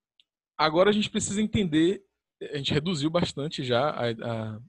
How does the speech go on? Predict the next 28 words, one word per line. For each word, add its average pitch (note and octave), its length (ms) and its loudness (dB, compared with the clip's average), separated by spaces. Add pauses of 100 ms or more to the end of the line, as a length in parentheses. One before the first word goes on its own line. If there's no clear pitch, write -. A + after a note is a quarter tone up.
(500)
problema, C#3 460 2
mas E3 140 4
a F3 40 2
gente F3+ 120 0
precisa - 200 0
entender E3+ 460 4 (760)
qual G#3+ 160 6
a A3 40 6
relação A3 420 6
entre F3+ 160 6
a E3+ 40 0
quantidade, D3 840 2 (180)
essa C#3+ 220 2
quantidade D3+ 600 4
de, B2+ 300 0
de A#2+ 100 -6
progressões A#2+ 460 0
aritméticas, A#2 800 0
é C3 60 0
a B2 60 4
quantidade C3 420 0
máxima B2 500 2
de C#3 80 -8
progressões C3 380 0
aritméticas A#2 600 -4
que - 80 -14
pode A2+ 280 -6
ter, A#2+ 280 -8